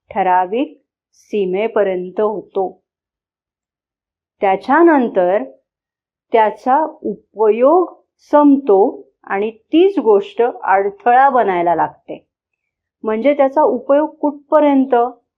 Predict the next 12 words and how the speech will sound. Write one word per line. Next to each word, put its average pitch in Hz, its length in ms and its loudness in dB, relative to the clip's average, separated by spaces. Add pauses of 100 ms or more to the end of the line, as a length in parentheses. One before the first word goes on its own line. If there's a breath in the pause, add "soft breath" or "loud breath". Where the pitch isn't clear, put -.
(300)
जोपर्यंत 262 920 0
तुम्ही 247 440 -4
स्वतंत्र 269 800 -2
व्यक्तित्व 262 840 -4
म्हणून 262 680 0
तयार 233 340 2
होत 208 380 -2
नाही, 262 720 -2 (480)
तोपर्यंत 233 800 2 (920)
ego 220 680 4 (260)
was 190 280 0 (140)
the 226 100 2